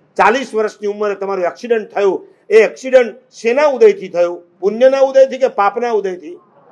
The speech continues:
એનો મતલબ એ કે શું પરવાર્યું? પુણ્ય પરવાર્યું,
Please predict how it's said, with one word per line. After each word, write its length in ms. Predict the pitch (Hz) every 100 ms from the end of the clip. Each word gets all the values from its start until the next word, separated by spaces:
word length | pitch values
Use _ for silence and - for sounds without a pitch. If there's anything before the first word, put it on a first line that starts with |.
| _ _ -
એનો 180 | 202 233
મતલબ 340 | 220 220 254
એ 160 | 254 262
કે 100 | 226
શું 260 | - 285 285
પરવાર્યું? 580 | 214 202 190 190 196 _ _ _ _ - - - -
પુણ્ય 300 | 208 240 269
પરવાર્યું, 640 | 269 233 247 247 208 151